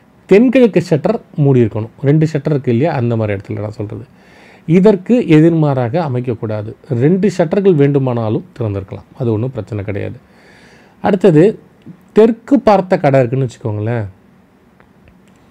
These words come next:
தெற்கு பார்த்த கடையில வந்து நீங்க தென்மேற்கு ஷட்டரை வந்து மூடி இருக்கணும், வடமேற்கு ஷட்டரை வந்து திறந்திருக்கணும். இந்த நியதிக்கு எதிர்மறையா நீங்க வந்து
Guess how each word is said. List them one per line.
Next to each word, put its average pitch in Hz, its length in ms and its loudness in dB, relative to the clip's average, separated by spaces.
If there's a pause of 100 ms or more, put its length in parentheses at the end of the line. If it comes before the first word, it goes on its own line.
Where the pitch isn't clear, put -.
(720)
தெற்கு 226 300 4
பார்த்த 202 320 2
கடையில 156 320 6
வந்து 139 220 2
நீங்க 131 540 -2
தென்மேற்கு 240 680 2
ஷட்டரை 139 240 2
வந்து 127 260 -2
மூடி 120 320 0
இருக்கணும், 113 340 -4 (340)
வடமேற்கு 185 680 2
ஷட்டரை 120 240 -4
வந்து 120 260 -4 (160)
திறந்திருக்கணும். 104 600 -4 (840)
இந்த 202 300 4
நியதிக்கு 226 720 4
எதிர்மறையா 175 540 4
நீங்க 143 220 2
வந்து 131 320 -2